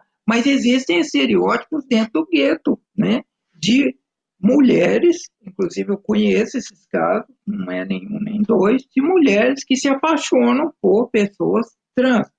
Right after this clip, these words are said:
por mulheres trans, e gostariam de ficar com essas mulheres. E são repelidas, repudiadas, porque na cabeça das pessoas, mulher trans, o relacionamento conjugal dela tem que ser com homem.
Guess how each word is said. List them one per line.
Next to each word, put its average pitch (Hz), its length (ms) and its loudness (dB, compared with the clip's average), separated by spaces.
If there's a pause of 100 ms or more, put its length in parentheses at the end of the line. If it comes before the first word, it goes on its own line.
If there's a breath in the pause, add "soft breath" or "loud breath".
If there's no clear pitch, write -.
(200)
por 233 200 -2
mulheres 233 720 -2 (240)
trans, 262 380 0 (800)
e 294 80 -2
gostariam 302 560 0
de - 80 -6
ficar 226 340 0
com 214 60 -2
essas 208 200 -4
mulheres. 208 460 0 (380)
E 370 140 2
são 302 260 0
repelidas, 240 960 0
repudiadas, 214 1000 -2
porque 262 640 -2 (380)
na 294 140 -2
cabeça 262 460 -2
das 294 220 -2
pessoas, 269 440 0
mulher 277 560 0
trans, 269 440 0
o 196 80 0
relacionamento 220 880 0
conjugal 214 560 0
dela 226 300 0
tem 269 140 -2
que 269 80 -8
ser 339 160 0
com 392 100 0
homem. 392 440 0